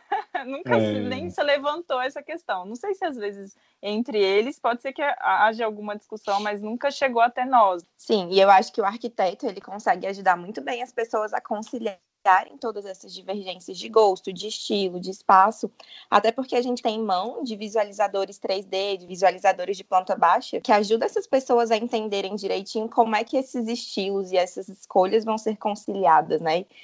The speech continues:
Speaker 3: E como a gente faria funcionar tudo isso.
Speaker 1: É, e a gente não tem só a divergência de estilo.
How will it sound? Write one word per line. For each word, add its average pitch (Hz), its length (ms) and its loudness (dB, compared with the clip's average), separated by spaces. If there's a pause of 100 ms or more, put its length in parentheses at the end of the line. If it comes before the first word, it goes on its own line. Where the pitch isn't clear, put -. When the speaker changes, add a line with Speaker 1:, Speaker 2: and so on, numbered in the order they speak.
(140)
Speaker 3:
E 190 60 -8
como 208 240 4
a - 20 0
gente 220 180 2
faria 208 300 4
funcionar 202 600 -2
tudo 170 280 -8
isso. 160 440 -14
Speaker 1:
É, 208 240 6
e 208 180 8
a 220 60 10
gente 233 280 0
não 269 160 6
tem 294 200 2
só 254 580 8 (400)
a 202 100 8
divergência 214 1120 4 (160)
de 220 160 -4
estilo. 269 720 -2